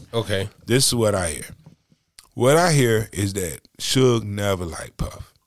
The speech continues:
Speaker 1: Never.
Speaker 2: Never.
Speaker 1: Right.
Speaker 2: Like, this
Speaker 1: Because
Speaker 2: is
Speaker 1: of
Speaker 2: just, just what I hear. I don't know why. He just never.
Speaker 1: Suge
Speaker 2: And
Speaker 1: never liked him because of the shit you saying right now.
Speaker 2: And
Speaker 1: Why?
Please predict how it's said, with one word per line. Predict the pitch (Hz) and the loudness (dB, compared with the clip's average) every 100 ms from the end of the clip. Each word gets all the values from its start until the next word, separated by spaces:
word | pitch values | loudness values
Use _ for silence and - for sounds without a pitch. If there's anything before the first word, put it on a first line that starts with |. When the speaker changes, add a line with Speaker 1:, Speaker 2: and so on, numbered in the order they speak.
| - | -6
Speaker 1:
Never. | 117 120 87 90 - _ _ _ | 0 0 -2 -10 -16 _ _ _
Speaker 2:
Never. | 101 101 107 98 78 - - _ | -8 -2 0 0 -2 -10 -20 _
Speaker 1:
Right. | 117 113 104 | -2 -2 2
Speaker 2:
Like, | 117 113 | 2 4
this | 151 | 4
Speaker 1:
Because | 160 156 156 | 4 4 4
Speaker 2:
is | |
Speaker 1:
of | |
Speaker 2:
just, | 147 - - - | 2 -2 -10 0
just | 156 175 170 | 4 4 6
what | 160 | 4
I | |
hear. | 147 | 4
I | 113 131 | 2 4
don't | 151 156 | 4 4
know | 156 151 | 4 4
why. | 135 139 143 143 | 4 4 2 2
He | 131 | -2
just | 110 135 151 - | 2 2 2 0
never. | 123 131 147 143 131 | 0 4 6 6 2
Speaker 1:
Suge | - - - - - 139 | -2 -10 -4 0 2 2
Speaker 2:
And | |
Speaker 1:
never | 160 160 | 2 2
liked | 151 143 135 | 2 2 2
him | 135 | 0
because | 131 147 131 | 0 -2 -2
of | |
the | 127 135 | -4 -2
shit | - - | -2 -4
you | 131 | -4
saying | 127 123 120 113 | 0 0 2 2
right | 110 107 | 0 -2
now. | 98 95 | -4 -4
Speaker 2:
And | 123 160 151 113 | 0 0 -2 -2
Speaker 1:
Why? | 120 113 | 0 0